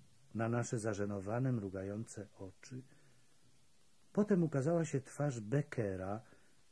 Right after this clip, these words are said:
zmięta i jeszcze bardziej postarzała. „Tadek, ja mam do ciebie prośbę.” „Gadaj”, rzekłem, przechylając się ku niemu. „Tadek,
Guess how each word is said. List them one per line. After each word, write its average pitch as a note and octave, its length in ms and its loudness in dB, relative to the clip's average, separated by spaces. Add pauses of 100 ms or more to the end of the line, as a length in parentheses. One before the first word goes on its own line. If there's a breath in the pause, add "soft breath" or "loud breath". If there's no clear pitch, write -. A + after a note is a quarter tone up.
(160)
zmięta B2 680 2
i B2+ 100 0
jeszcze B2 320 0
bardziej G#2 400 -2
postarzała. F#2 840 -10 (1300)
„Tadek, C3+ 760 -2 (1400 loud breath)
ja C3 120 2
mam D3+ 340 6
do C3+ 140 4
ciebie C#3+ 360 2
prośbę.” F2+ 800 -4 (1120)
„Gadaj”, F#2+ 500 2 (960 soft breath)
rzekłem, G#2+ 380 0
przechylając G2+ 600 -6
się - 140 -14
ku - 160 -14
niemu. F#2 400 -10 (1500)
„Tadek, D3 720 -2